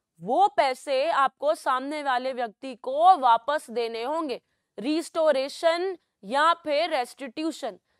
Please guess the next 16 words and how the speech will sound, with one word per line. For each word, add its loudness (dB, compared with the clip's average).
जैसे 4
पहले 2
स्थिति -6
थी, -4
वापस 4
से -6
उसी -6
स्थिति -8
को 0
लाना 0
होगा, -4
यानी -2
कि -8
पैसे -4
दिए -6
थे, -4